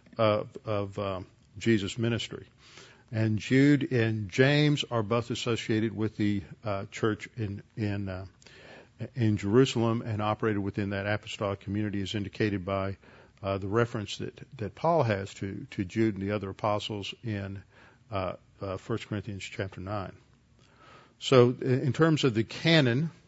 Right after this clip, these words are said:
um, it was accepted by, in many early, early stages, I pointed this out, I believe, last time, the Muratorian canon, which was a, one of the earliest collections that we have that's still extant from about sixty-five to seventy,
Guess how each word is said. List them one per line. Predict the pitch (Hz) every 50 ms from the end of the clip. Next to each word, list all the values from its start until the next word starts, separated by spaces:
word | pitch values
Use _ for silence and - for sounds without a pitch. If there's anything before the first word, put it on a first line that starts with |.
| _ _ _ _ _ _ _ _ _ - - - - - _ _ -
um, | 110 110 110 107 107 107 104 104 - - - - - _ _ _ _ _ _ _ _ _ _ _ _ _ _ _ _ _ _
it | - 123 127 127
was | 120 117 113 113 110 - -
accepted | 123 113 - - - 139 131 131 - 147 147 127 113
by, | 110 107 107 110 110 113 110 95 - - -
in | 113 107 107
many | 113 120 120 113 113 -
early, | 120 120 120 117 117 113 113 120 -
early | - 120 117 117 113
stages, | 110 - - 120 113 110 104 117 113
I | 107
pointed | - - 107 110 110 110
this | 110 - -
out, | 107 104 107 -
I | 107
believe, | 98 104 107 107 92 101
last | 107 107 110 - -
time, | - 104 101 101 104
the | 98 95
Muratorian | 98 104 107 107 - - 110 101 104 101 98 -
canon, | - - - 127 127 120 120 117 110
which | 110 104 - -
was | 117 101 87 101
a, | 101
one | 95 - - 113 110 104
of | 101 95
the | - - -
earliest | 120 120 120 110 104 -
collections | - - 110 110 110 - - 113 104 -
that | 117 110
we | 98 107 104
have | 104 110 104 101 101 101 98
that's | - 95 90 -
still | - - 107 98 98
extant | - - - - 117 113 117 117 117 -
from | - 107 92 95
about | 98 98 95 - -
sixty-five | - - - 110 - - - 113 101 98 - - - 107 104 101 101 98
to | 95
seventy, | - - - 123 117 113 110 110 107 110 110 104